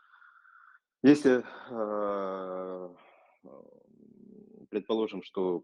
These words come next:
купон по облигации не получается, то дюрация ее равна сроку обращения. Если, м, э, идут, э,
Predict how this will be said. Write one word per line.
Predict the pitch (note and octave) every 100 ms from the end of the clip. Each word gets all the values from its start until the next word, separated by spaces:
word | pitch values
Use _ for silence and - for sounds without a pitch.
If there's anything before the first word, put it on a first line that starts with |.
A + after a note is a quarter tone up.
| -
купон | G2+ A2 F#2 E2+ - -
по |
облигации | F#2 F#2+ G2+ F#2+ G2+
не | G#2
получается, | C#3 - F#3+ -
то | G2
дюрация | A2+ D#3+ D#3 G#2+ F#2+
ее | A#2 A#2
равна | F2 G#2+
сроку | - G2 - E2+
обращения. | E2+ - E2+ - - _ _ - - - - _ -
Если, | G2 B2 - A#2+
м, | A#2 A2 G#2 G2+ G#2 G2
э, | F#2+ F#2 F#2 F2+ F2+ F#2
идут, | F#2+ G2+ F#2+ -
э, | F#2 F2+ F2+ F2+ E2+